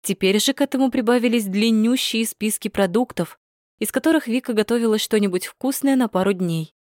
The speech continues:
Затем он драил сковородки,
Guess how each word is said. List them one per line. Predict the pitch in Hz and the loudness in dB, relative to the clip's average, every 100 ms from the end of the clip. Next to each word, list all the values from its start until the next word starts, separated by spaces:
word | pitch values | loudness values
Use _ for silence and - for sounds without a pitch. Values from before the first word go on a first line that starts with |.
| _ _ _ _ _ _ _ - | _ _ _ _ _ _ _ -2
Затем | 214 294 359 | 0 4 4
он | 262 | 4
драил | 208 202 185 | 4 4 2
сковородки, | - 185 175 214 294 - 233 | 0 -2 0 2 0 -2 -2